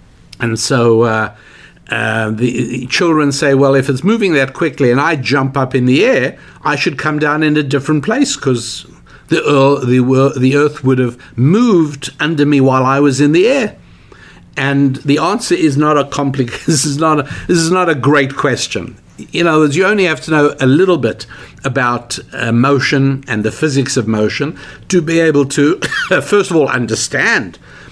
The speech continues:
why you come down in the same place when you jump in the air, and number two, even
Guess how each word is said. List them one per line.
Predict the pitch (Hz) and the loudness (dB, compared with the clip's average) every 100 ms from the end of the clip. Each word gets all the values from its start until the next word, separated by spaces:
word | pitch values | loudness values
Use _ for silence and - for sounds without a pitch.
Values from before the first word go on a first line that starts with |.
| - | -8
why | 120 127 139 | -2 2 2
you | 135 127 | 2 2
come | 120 131 123 | 0 -4 -2
down | 123 117 | 0 -2
in | 113 | -4
the | 107 | -4
same | - 117 | -2 -2
place | 113 131 107 - | -2 -4 -4 -2
when | 107 | -2
you | 104 | -2
jump | 98 113 110 | -2 -2 -2
in | 110 | -2
the | 104 95 | -2 -2
air, | 110 135 - - - - | -2 -4 -8 -20 -16 -2
and | 143 | 0
number | 156 156 | 2 0
two, | 175 - 285 | -2 0 0
even | 180 196 214 190 | 0 -2 0 -4